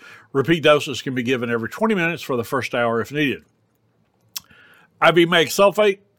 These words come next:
is a bronchodilator that is used in the treatment of severe acute asthma exacerbations, especially when other treatments have been ineffective. Magnesium plays a crucial role in smooth muscle relaxation,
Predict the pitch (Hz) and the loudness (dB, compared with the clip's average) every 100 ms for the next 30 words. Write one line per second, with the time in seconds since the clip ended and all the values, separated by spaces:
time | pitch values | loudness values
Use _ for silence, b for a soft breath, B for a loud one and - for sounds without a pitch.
0 | - 120 117 147 135 139 131 123 120 120 | -10 -8 0 2 2 2 2 2 0 -2
1 | 123 117 120 113 104 151 156 143 123 123 | -6 -6 -6 -4 -4 -4 -4 -6 -8 -6
2 | 147 131 123 113 - 117 107 139 165 170 | -6 -4 -6 -6 -6 -6 -4 -2 -2 -4
3 | - 117 - 143 147 - 120 123 113 113 | -8 -10 -6 -4 -4 -6 -6 -6 -6 -8
4 | 101 120 110 113 127 113 113 95 - B | -2 -2 -4 -6 -6 -6 -10 -14 -20 B
5 | B B B - - 185 165 185 156 139 | B B B -8 0 0 2 0 -2 -2
6 | 127 - 160 175 - 143 123 120 120 120 | -6 0 0 0 -2 -4 -4 -8 -6 -4
7 | 117 117 110 147 135 - - - _ b | -4 -4 -4 -4 -4 -6 -18 -20 _ b
8 | b b b - 143 160 202 214 202 175 | b b b -4 0 2 4 4 4 0
9 | 151 139 - - 247 233 233 170 139 123 | 0 -4 -4 2 2 2 0 2 0 0
10 | 127 117 110 151 147 160 143 131 - 123 | 0 -2 -6 -2 0 0 -2 -4 -4 -2
11 | 120 110 - 151 180 196 180 | -2 -2 -2 0 0 -4 -8